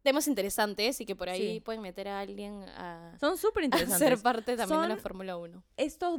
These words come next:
Speaker 2: dos que yo traigo, cada una trae una película y un documental.
Speaker 1: Sí, sí, sí.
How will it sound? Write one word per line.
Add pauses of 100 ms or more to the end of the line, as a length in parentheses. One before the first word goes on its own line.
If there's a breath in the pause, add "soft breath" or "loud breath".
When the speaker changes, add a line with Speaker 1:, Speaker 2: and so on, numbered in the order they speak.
Speaker 2:
dos
que
yo
traigo,
cada
una
trae
una
película
y
un
documental.
Speaker 1:
Sí,
sí,
sí.